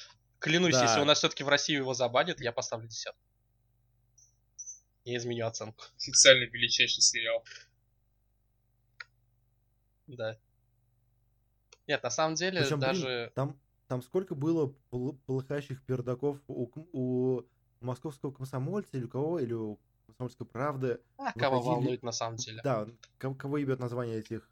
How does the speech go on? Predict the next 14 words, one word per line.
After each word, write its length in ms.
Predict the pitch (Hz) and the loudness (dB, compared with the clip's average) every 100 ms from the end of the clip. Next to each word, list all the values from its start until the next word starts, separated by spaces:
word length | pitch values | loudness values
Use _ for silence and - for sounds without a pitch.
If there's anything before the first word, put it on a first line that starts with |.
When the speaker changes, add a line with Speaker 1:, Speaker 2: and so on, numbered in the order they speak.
| - | -8
Speaker 2:
э, 520 | 104 104 101 101 101 _ _ _ _ - | -6 -4 -4 -4 -6 _ _ _ _ -8
параш, 380 | 113 156 185 _ _ _ _ _ _ _ | -4 -4 -8 _ _ _ _ _ _ _
то 80 | 123 | -6
там 260 | 127 135 120 | -2 0 -2
выходили 760 | - 123 120 143 139 123 113 _ _ _ - | -4 -6 -4 -2 2 2 0 _ _ _ -10
колонки, 520 | 127 127 139 135 131 | -2 2 2 0 -6
что 160 | - 123 | -10 -8
типа 380 | 127 123 117 - _ _ - | -6 -2 -4 -4 _ _ -14
«всё 280 | - 143 | -6 -6
переврали, 1040 | 143 143 123 131 127 120 113 135 156 139 123 | -6 -6 -2 0 -2 -6 -2 2 2 2 -2
всё 280 | 120 - 143 | -6 -6 -6
было 280 | 135 135 127 | -2 -2 -2
не 220 | 123 123 | -4 -8
так». 640 | 123 139 160 151 120 110 | -6 -4 0 2 0 -4